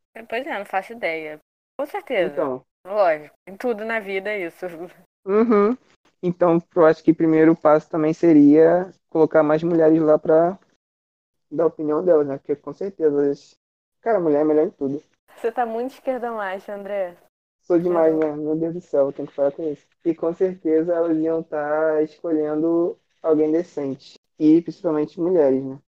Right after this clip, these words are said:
Speaker 1: E, por exemplo, sair desse cenário hollywoodiano também. O Oscar é foda, o cara é
Speaker 2: É, é foda, realmente.
Speaker 1: <laughs>
Speaker 2: Mas então, deixa eu falar sobre o filme. Eu não lembro muito, porque,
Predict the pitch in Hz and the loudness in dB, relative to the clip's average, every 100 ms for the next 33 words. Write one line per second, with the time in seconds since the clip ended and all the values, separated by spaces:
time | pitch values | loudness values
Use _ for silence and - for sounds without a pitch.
0 | _ 196 208 - 220 220 220 180 - 196 | _ -18 -16 -10 -8 -6 -8 -10 -8 -4
1 | 202 214 262 - 262 247 240 254 254 240 | -2 -2 -2 -4 -8 -6 -6 -4 -4 -4
2 | 247 269 285 220 226 202 185 180 190 - | -6 -6 -6 -8 -10 -12 -14 -14 -18 -20
3 | _ _ 160 160 202 - 262 247 208 - | _ _ -12 -12 -12 -14 -14 -12 -14 -18
4 | - - - 160 175 180 175 175 _ _ | -20 -18 -10 -8 -6 -8 -10 -16 _ _
5 | _ _ _ _ _ _ _ _ _ _ | _ _ _ _ _ _ _ _ _ _
6 | - 185 170 147 156 202 - 131 120 147 | -4 0 0 0 -4 -6 -4 -4 -4 -6
7 | 185 240 127 120 - 131 135 240 262 208 | -6 -4 -6 -8 -10 -10 -10 -8 -10 -12
8 | 190 - 226 - _ _ - - - - | -20 -16 -16 -18 _ _ -18 -18 -20 -20
9 | - _ _ _ _ _ _ _ _ _ | -20 _ _ _ _ _ _ _ _ _
10 | _ - 185 190 220 156 117 135 165 185 | _ -4 0 2 2 0 0 2 2 2
11 | 190 180 180 175 185 226 - 143 131 143 | 2 2 2 0 0 -2 -2 -2 0 2
12 | 160 190 175 175 185 147 143 151 175 151 | 2 2 2 2 2 2 0 -2 -4 -4
13 | 151 156 151 147 | 0 4 4 4